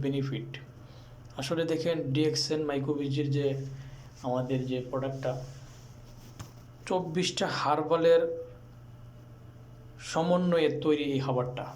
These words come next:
ডিএক্সএন মাইক্রোবিজি। এর সাথে আছে ইসবগুলির বসি,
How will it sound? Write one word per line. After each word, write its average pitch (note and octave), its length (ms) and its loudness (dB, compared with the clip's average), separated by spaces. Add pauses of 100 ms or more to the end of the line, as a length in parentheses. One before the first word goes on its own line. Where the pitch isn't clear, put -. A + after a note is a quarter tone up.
(560)
ডিএক্সএন C3+ 400 2
মাইক্রোবিজি। A#2+ 460 -2 (640)
এর D3 160 4
সাথে D3 260 0
আছে D#3 240 2 (160)
ইসবগুলির D3 680 2
বসি, C3+ 340 2